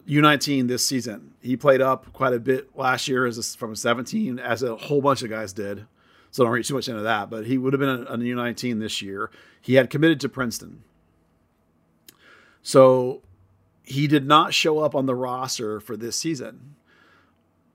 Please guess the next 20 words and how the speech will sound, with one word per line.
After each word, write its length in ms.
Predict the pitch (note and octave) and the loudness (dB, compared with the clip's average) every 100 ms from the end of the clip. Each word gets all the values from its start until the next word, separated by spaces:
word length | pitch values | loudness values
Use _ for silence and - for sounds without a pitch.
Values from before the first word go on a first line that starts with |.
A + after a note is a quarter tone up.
| _ - | _ 0
Curiously, 580 | C#3+ C3+ A#2 B2 D3+ D#3+ _ _ | 6 8 6 0 -6 -8 _ _
he 80 | A#2+ | -8
wasn't 420 | A#2+ A#2+ A#2+ - | -6 -6 -8 -8
listed. 440 | C#3+ C3 B2 A2+ - _ _ _ | -6 -6 -8 -12 -16 _ _ _
Uh, 360 | A#2+ A2+ G#2+ G#2 - _ _ | -6 -6 -8 -10 -18 _ _
and 160 | C3+ C3+ | 0 4
then 160 | C#3+ C#3 | 4 2
the 140 | B2 | -2
picture 280 | E3+ D#3+ D3 | 0 0 -2
popped 360 | - C3 B2 | 2 2 4
up 200 | C#3+ B2 | 0 0
where 120 | A#2+ A#2 | -2 -2
he 120 | C3 | 0
was 340 | B2 A#2 - - - _ _ _ _ _ - | 0 -2 -4 -12 -18 _ _ _ _ _ 2
doing 220 | D3 D3 | 4 4
some 160 | C3 B2 | 2 -2
training 440 | - D#3+ D#3 D3 | 0 2 2 2
with 100 | C#3+ | 0
somebody 440 | C3+ C#3 C#3 C3+ B2+ | 2 4 6 6 4
at 260 | A#2 A#2 | 0 -2